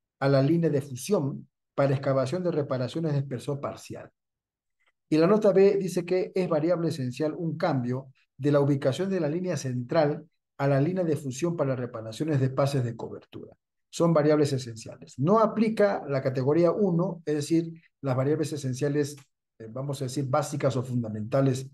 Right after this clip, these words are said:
para todo proceso, pero sí, cuando se haga este tipo de reparación, se tiene que tomar la dureza y tomar la tenacidad. Y por último, en relación al ángulo calificado para las reparaciones de soldadura, dice que es variable esencial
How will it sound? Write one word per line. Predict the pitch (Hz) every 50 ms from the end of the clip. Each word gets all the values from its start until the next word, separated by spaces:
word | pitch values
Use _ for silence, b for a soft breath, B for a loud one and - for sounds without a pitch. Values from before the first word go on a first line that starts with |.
| _ _ _
para | - 113 104 104
todo | 107 131 135 139 135
proceso, | 139 139 127 131 156 139 160 170 170
pero | 165 143 131 120
sí, | 127 - 180 180 170 175 170 - _ _ _
cuando | - 127 123 120 117
se | - 147
haga | 156 156
este | 143 - 143
tipo | 135 143 156 143 151
de | 143 131
reparación, | 120 120 117 - 104 107 107 110 - 147 156 156 156 156 - - - _ _ _ _ _
se | - - - 143
tiene | 135 160 160 165 156 160
que | 160 160 160 160 165 165 - _ _
tomar | - 156 135 151 156 151 151 - -
la | 151 156
dureza | 151 151 147 165 160 139 - 151 151 - -
y | 151 139
tomar | - 135 135 139 143 143 139 139 - _ -
la | 127 127 135 135 143 143 - - _ -
tenacidad. | 127 117 107 101 - - 117 117 123 - - - - _ _ _ -
Y | - 135
por | 131 151 156
último, | 196 214 - 165 190 180 185 190 196 190 - - - _ _ _ _ _ _ _ -
en | 139 131
relación | 131 131 135 127 131 160 180 180 175
al | 180 135 135 143 139
ángulo | 165 180 175 170 160 151 151 143 139
calificado | 131 123 123 120 123 123 120 - 165 160 151 147 139
para | - 123 117 110 107 110 113 - _
las | - 117 117 113 110 -
reparaciones | 117 117 110 - 117 113 110 110 147 156 156 147
de | 156 156
soldadura, | 135 147 151 147 151 151 165 170 170 165 165 165 165 - -
dice | - 190 185 190 185 -
que | - 185 185 185 -
es | 185 180
variable | 175 175 170 175 185 185 180 170
esencial | 143 127 135 131 127 131 156 160 156 156 156 156